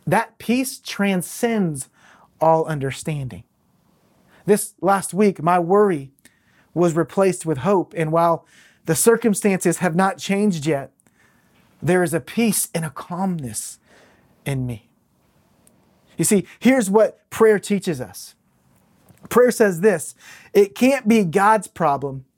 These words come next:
and my problem at the same time." God says, "Give it to me so that you can let it go. I want to take all of it from you.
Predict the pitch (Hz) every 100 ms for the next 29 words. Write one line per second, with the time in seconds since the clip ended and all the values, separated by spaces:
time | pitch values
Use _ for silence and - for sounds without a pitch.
0 | _ _ _ 190 202 190 156 175 175 -
1 | 151 135 139 127 123 - 135 123 135 120
2 | 117 _ _ _ _ _ _ _ _ _
3 | - 185 202 202 - 185 160 - - -
4 | 160 170 240 269 262 - 190 185 220 170
5 | 139 151 _ _ - 208 196 170 143 202
6 | 254 - 196 175 160 151 143 156 123 98
7 | - _ _ - - 196 233 254 240 -
8 | 214 214 - _ _ _ 208 226 233 196
9 | 143 135 - _ _ - - 160 139 123
10 | 120